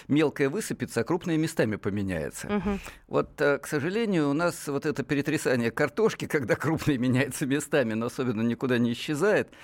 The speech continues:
Speaker 1: Давайте посмотрим вообще на круг людей, которые движутся между администрацией президента, правительством, Государственной Думой, губернаторскими постами. Ну, в крайнем случае, в самом-самом страшном случае, по-, постом посла в какой-нибудь стране Гваделупе, да?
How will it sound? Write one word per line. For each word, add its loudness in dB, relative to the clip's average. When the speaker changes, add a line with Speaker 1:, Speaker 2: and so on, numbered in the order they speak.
Speaker 1:
Давайте 2
посмотрим -2
вообще 0
на 2
круг -4
людей, 0
которые 0
движутся -2
между 0
администрацией 0
президента, 0
правительством, 0
Государственной -2
Думой, 2
губернаторскими -2
постами. 2
Ну, 2
в -6
крайнем 4
случае, -2
в -10
самом-самом 2
страшном -2
случае, -4
по-, 0
постом 2
посла 2
в -2
какой-нибудь -2
стране 2
Гваделупе, 0
да? 0